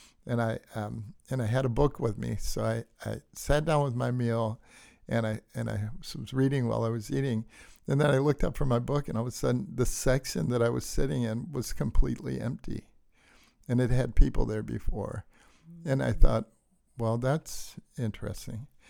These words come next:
Uh, and then, uh, a-, and then, um, and then I remember going back, and I was a-, at a, I was preaching, and I happened to tell that story about being in South Carolina, and that was a very subtle story. And there was a,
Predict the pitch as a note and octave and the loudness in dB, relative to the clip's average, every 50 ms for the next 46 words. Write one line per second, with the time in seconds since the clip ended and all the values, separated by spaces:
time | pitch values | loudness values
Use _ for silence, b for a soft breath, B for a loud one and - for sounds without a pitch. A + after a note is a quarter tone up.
0 | B B B B B B B - A#2 A#2 A#2 A#2 A#2+ - - _ - - B2 B2 | B B B B B B B -4 -2 -2 -2 -2 -4 -8 -10 _ -6 -2 0 0
1 | B2 B2+ A#2+ A#2+ B2 A#2+ G#2+ G#2 G#2+ A#2 A2 A2 B2 B2 - - - - - - | 2 2 2 0 0 -2 -2 -4 -4 -4 -4 -6 -6 -8 -8 -8 -10 -12 -14 -18
2 | _ _ _ - D3+ - - - C#3 B2+ B2 B2 B2 A#2+ C3 C3+ C3+ - - _ | _ _ _ -14 -14 -12 -10 -6 -6 -4 -2 -2 -2 -4 -4 -6 -10 -14 -20 _
3 | - - - - - - A2 A2+ A#2 A#2+ - - - - _ - - B B B | -8 -6 -6 -4 -6 -8 -10 -12 -12 -14 -18 -20 -20 -20 _ -20 -20 B B B
4 | B B B B B B B - - B2+ B2 A#2+ A#2+ A#2 A#2+ C3 C3+ D#3 D#3+ C#3 | B B B B B B B -4 -2 0 2 4 4 4 4 4 4 4 4 4
5 | C3 B2+ A#2+ A2+ - - B2 B2 B2 A#2 A#2 A#2 A#2 - C3 A#2 A2 - - - | 4 4 2 -2 0 2 2 2 4 4 4 2 2 0 0 -2 -2 -2 -4 -10
6 | - - - A#2 A#2 A#2+ B2 A#2+ A2+ G#2+ - - - - - _ _ _ - - | -16 -12 -8 -8 -6 -6 -6 -6 -6 -6 -6 -10 -10 -14 -20 _ _ _ -12 -12
7 | A#2 - - - - C3 A2+ A2+ A2+ - - - _ _ _ - B B B B | -12 -12 -10 -6 -4 -4 -2 -4 -4 -8 -10 -14 _ _ _ -20 B B B B
8 | B B - B2 A#2+ - - - - - A3+ G#3+ - - - C3+ A#2+ A2+ A2 G#2+ | B B -2 -2 -2 -2 -2 2 4 6 6 4 4 2 0 2 2 0 -4 -4
9 | G#2+ B2+ - - - C3 B2 A2+ - - - A#2+ A#2 A#2 A#2+ A#2 - - - - | -2 -2 -2 -2 -2 -4 -6 4 8 10 10 10 8 4 -4 -6 -8 -10 -10 -6
10 | - A2+ A2 A2 A2 A#2 - - - - - - G#2 A2 A2+ - C#3 B2 B2+ B2+ | -4 -4 -4 -4 -4 -4 -2 -2 -2 -2 -4 -8 -8 -8 -8 -8 -6 -6 -6 -4
11 | B2 A2+ - - - A2+ - - - - - - - - - - - - - _ | -6 -2 2 4 4 4 2 -6 -10 -10 -10 -8 -8 -10 -12 -12 -14 -14 -16 _
12 | - - B2+ B2 - - - C3 C3+ - - - - - - - - - C#2+ C2 | -14 -10 -10 -8 -8 -10 -10 -12 -10 -10 -8 -8 -8 -8 -8 -8 -8 -8 -8 -8
13 | - - - - - - - - D3 - B B B B B B B B B B | -12 -14 -14 -12 -10 -10 -10 -10 -12 -16 B B B B B B B B B B
14 | B B - C3+ C3 B2+ A#2 A#2 A#2+ A#2 B2 A#2 A2 A2 - | B B -4 -2 0 0 0 0 0 -2 -2 -2 -2 -2 -4